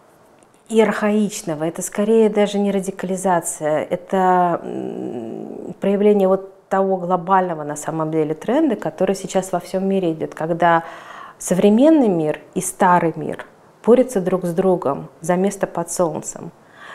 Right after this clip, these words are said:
И с этим связано огромное количество процессов, в том числе и люди, которым легче жить не в сложном современном мире, а в очень простом, архаичном.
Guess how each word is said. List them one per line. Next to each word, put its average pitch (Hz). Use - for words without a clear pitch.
И 214
с -
этим 285
связано 233
огромное 262
количество 185
процессов, 175
в -
том 254
числе 220
и 208
люди, 226
которым 208
легче 220
жить 208
не 185
в 185
сложном 294
современном 180
мире, 165
а 196
в 175
очень 254
простом, 254
архаичном. 208